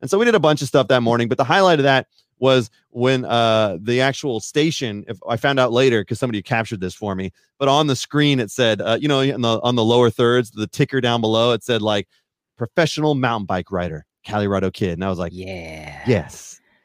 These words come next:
Speaker 1: yes."
Speaker 2: Finally.
Speaker 1: So that I've, and so, uh, that's, that's my, you know, I, if I'm gonna make a t-shirt, I'm probably gonna put that on there, like, "Colorado Kid, pro,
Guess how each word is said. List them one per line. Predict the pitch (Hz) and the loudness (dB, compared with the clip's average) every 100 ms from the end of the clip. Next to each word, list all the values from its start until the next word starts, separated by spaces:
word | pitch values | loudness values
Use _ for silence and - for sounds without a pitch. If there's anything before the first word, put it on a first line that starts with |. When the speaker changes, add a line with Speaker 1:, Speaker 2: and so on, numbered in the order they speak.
| _ | _
Speaker 1:
yes." | - 92 104 - - - - - _ | -14 -6 -6 -6 -14 -14 -16 -18 _
Speaker 2:
Finally. | 104 92 85 | -10 -8 -4
Speaker 1:
So | 117 | 0
that | 120 | 2
I've, | 127 135 - _ _ _ | 4 2 -2 _ _ _
and | 120 131 127 | -12 -8 2
so, | 175 156 | 4 6
uh, | 113 143 | 4 0
that's, | 143 175 - | 2 2 0
that's | - 175 - | 0 0 2
my, | 131 | -2
you | 113 135 | -2 -2
know, | 107 | -2
I, | 90 113 | -2 -4
if | 123 | -2
I'm | 156 | 0
gonna | 170 131 | 0 0
make | 117 | 0
a | 104 | 0
t-shirt, | 143 131 95 | -2 -2 -6
I'm | 90 | -6
probably | 127 117 | -6 -6
gonna | 95 | -4
put | - 120 | -4 0
that | 98 | 0
on | 98 101 | 2 0
there, | 85 | -2
like, | 85 85 | -6 -4
"Colorado | 104 98 92 87 | -2 0 -2 -2
Kid, | 104 95 | -4 -4
pro, | - 110 98 | -2 0 0